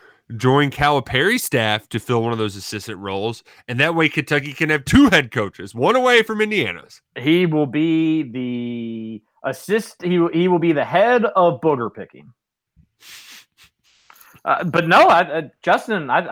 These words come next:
Speaker 2: I smell a K S R story. Jim Boeheim, part ownership group of the B B N Racing.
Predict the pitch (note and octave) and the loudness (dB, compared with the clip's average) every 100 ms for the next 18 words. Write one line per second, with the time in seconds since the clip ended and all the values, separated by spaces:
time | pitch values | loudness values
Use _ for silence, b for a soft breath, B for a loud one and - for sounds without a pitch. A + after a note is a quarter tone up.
0 | D#3+ - G3+ F3+ - F#3+ F3+ D#3+ B3 - | 0 2 2 2 2 2 2 2 0 0
1 | E3 C3+ G#2 G2 A#2+ F#3 D3+ G3+ A#3+ C#4+ | -2 -2 -2 -6 -6 -2 0 2 2 0
2 | A#3+ G#3+ F3+ F#3 G#3+ - A#3 A#3 C4+ A#3 | 2 2 4 2 0 -4 -8 -2 -2 0
3 | E3 C#3+ D3 F#3 G3 G3 F#3+ D3+ F#3+ G#3+ | 0 0 0 0 0 2 4 4 2 0
4 | C4+ D#4+ | -4 -4